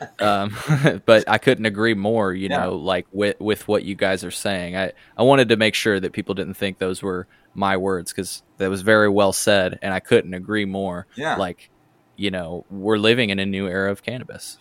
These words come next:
Speaker 2: So
Speaker 1: Absolutely. One, one of the things that is, uh, most amazing to me is, is dosage, you know? So there's been not very much,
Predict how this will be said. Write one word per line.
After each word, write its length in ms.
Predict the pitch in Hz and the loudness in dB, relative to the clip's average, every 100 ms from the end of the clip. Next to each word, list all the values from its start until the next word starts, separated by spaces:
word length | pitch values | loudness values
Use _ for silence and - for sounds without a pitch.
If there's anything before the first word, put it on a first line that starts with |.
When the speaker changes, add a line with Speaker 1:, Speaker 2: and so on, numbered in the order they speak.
| - | -14
Speaker 2:
So 280 | - - - | -12 -12 -12
Speaker 1:
Absolutely. 500 | 123 120 113 113 104 | -10 -8 -4 -2 -2
One, 220 | 95 107 - 110 | -4 -6 -6 -6
one 200 | 120 160 | -4 0
of 80 | |
the 60 | 123 | 0
things 260 | 107 98 87 | -2 -8 -6
that 300 | 95 92 _ | -6 -6 _
is, 400 | 95 90 87 82 | -14 -12 -12 -12
uh, 340 | 87 82 82 87 _ _ | -10 -10 -10 -14 _ _
most 280 | 104 101 104 | -14 -12 -12
amazing 400 | 90 90 87 82 | -12 -12 -14 -16
to 100 | 85 | -18
me 300 | 80 80 76 | -20 -20 -20
is, 540 | 85 82 80 80 - - _ _ _ _ - | -18 -18 -14 -12 -12 -16 _ _ _ _ -8
is 180 | 127 117 | -6 -2
dosage, 480 | 117 104 - - 87 | -2 -4 -8 -14 -14
you 60 | |
know? 240 | 87 90 92 | -10 -10 -10
So 640 | - - 92 87 87 82 _ _ _ _ _ _ _ _ _ _ _ _ _ | -12 -8 -6 -4 -6 -10 _ _ _ _ _ _ _ _ _ _ _ _ _
there's 240 | 113 107 95 | -6 -6 -4
been 400 | 113 110 107 - 117 120 | -4 -4 -6 -10 -16 -4
not 360 | 135 139 127 | 0 0 -2
very 260 | 113 117 110 | -2 0 0
much, 580 | 107 98 - - - | -2 -4 -4 -6 -8